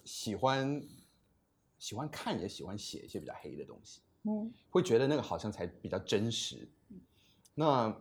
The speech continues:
Speaker 1: 我也经过了那个很爱看那种米兰昆德拉，然后喜欢就是写那种短的爱情故事，可是两个人都一定要爱得死去活来，然后非常苦哈哈，要永远不得，那种得到彼此，要永远就是处在一种误会之间，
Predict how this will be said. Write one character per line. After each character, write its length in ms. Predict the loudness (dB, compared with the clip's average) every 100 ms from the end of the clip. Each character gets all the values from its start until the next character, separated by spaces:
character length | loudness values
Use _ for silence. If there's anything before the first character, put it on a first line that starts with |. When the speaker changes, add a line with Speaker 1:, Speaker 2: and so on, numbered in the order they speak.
| -4
Speaker 1:
我 120 | 6 8
也 100 | 8
经 180 | 4
过 120 | 6 6
了 120 | 6
那 100 | 2
个 180 | 0 -2
很 140 | -4
爱 120 | -6
看 180 | -6 -6
那 60 | -6
种 100 | -6
米 100 | -6
兰 160 | -8
昆 220 | -8 -8 -6
德 100 | -6
拉， 480 | -4 -4 -6 -10 -12
然 80 | -10
后 80 | -10
喜 160 | -8
欢 180 | -8 -6
就 140 | -4 -4
是 60 |
写 300 | -6 -8 -6
那 80 | -4
种 200 | -4 -6 -14 -6
短 200 | -6 -6
的 80 | -4
爱 100 | -4
情 220 | -4 -8 -8
故 240 | -8 -6
事， 140 | -6
可 80 | -2
是 60 | -2
两 140 | 0
个 80 | 0
人 80 | 0
都 140 | 0
一 80 | 0
定 80 | -2
要 80 | -6 -2
爱 160 | 0 0
得 120 | -4 -8 -20 -6
死 180 | -4 0
去 140 | 0
活 240 | 2 4
来， 220 | 4 2 0
然 120 | -2
后 60 |
非 100 | 0
常 80 | -2 -2
苦 180 | -6 2
哈 240 | 6 6
哈， 400 | 6 2 2 -2 -14 -10
要 160 | -2 0
永 220 | 2 4
远 140 | 2
不 120 | 2 2
得， 340 | 4 0 0 -6 -12 -8
那 100 | -6
种 100 | -6
得 160 | -2 2
到 140 | 4
彼 200 | 2 -2 -4
此， 360 | -4 -4 -8 -4
要 80 | -2
永 180 | 0 -2
远 140 | -4
就 100 | -4
是 80 | -6
处 220 | -6 -4
在 140 | -2
一 40 | -2
种 140 | 0 0
误 140 | 0
会 220 | 2 -2
之 160 | -2 -8
间， 420 | -2 -2 -2